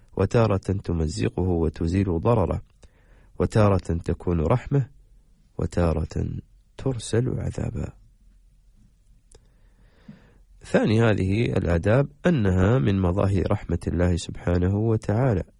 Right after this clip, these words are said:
ولذلك صور، فمنها إنزال المطر بها،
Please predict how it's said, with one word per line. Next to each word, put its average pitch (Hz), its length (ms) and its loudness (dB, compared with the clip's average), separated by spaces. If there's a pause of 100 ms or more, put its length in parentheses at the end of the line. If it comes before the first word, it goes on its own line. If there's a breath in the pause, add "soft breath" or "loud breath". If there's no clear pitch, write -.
(1400)
ولذلك 104 580 0
صور، 113 420 0 (500)
فمنها 104 680 0
إنزال 98 460 0
المطر 82 600 0
بها، 104 280 -4